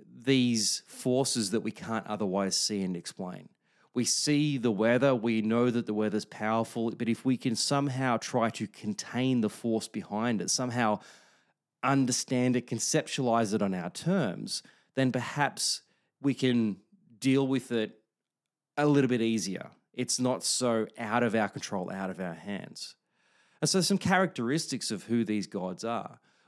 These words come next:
Well, they're born immortal, which seems like a contradiction of terms, but they're born and they can never die again. And so they remain immortal. You can't kill these gods. Now, they, they have knowledge. They're very intelligent.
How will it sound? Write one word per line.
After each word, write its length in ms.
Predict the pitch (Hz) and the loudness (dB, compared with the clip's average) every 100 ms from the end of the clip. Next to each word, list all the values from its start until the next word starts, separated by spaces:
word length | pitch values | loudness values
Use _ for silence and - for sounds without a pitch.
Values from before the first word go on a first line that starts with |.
| - | -2
Well, 120 | 170 | 2
they're 180 | 165 156 | 4 2
born 600 | 107 123 123 131 131 123 | 2 0 2 2 0 -2
immortal, 680 | 123 110 95 101 - 160 98 - - | -2 0 0 0 -2 -4 -6 -8 -4
which 380 | 127 - - - _ | -4 -2 -6 -8 _
seems 360 | - 123 120 104 | -8 -4 -2 0
like 180 | 101 | -2
a 60 | 95 | -6
contradiction 640 | - 104 98 98 98 - | -6 -4 -4 -4 -6 -6
of 120 | 92 - | -6 -6
terms, 400 | - 113 160 - | -10 -8 -6 -6
but 140 | 151 | -4
they're 100 | 139 | -4
born 300 | 127 101 117 | 0 0 2
and 100 | 123 | 0
they 80 | 104 | -2
can 200 | 101 98 | -2 -2
never 180 | 101 95 | -2 -2
die 320 | 90 87 92 | -4 -2 -4
again. 320 | 92 107 151 - _ _ | -4 -8 -8 -12 _ _
And 80 | 131 | -4
so 140 | 139 | 0
they 100 | 139 | 2
remain 640 | 139 131 127 127 123 117 113 | 4 4 4 2 2 0 -4
immortal. 580 | - 131 113 113 104 90 | -2 0 2 2 0 -6
You 160 | 92 110 | -6 -8
can't 400 | - 135 135 - | -6 -4 -4 -6
kill 320 | - 117 107 | -4 -2 0
these 240 | 101 90 | -2 -4
gods. 600 | 78 98 92 - - - - _ _ _ _ | -4 -4 -2 -6 -8 -8 -8 _ _ _ _
Now, 140 | - 147 | -2 2
they, 260 | 143 147 | 4 2
they 220 | 110 147 139 | 2 0 0
have 380 | 120 156 120 | 0 0 0
knowledge. 600 | 104 110 143 107 - - | 0 2 2 2 -4 -8
They're 120 | 110 104 | -4 -2
very 460 | 110 110 101 92 | 0 0 0 -4
intelligent. 1200 | - 104 95 - 101 165 196 143 98 87 - - | -6 -6 -6 -8 -4 0 2 0 -2 -6 -6 -8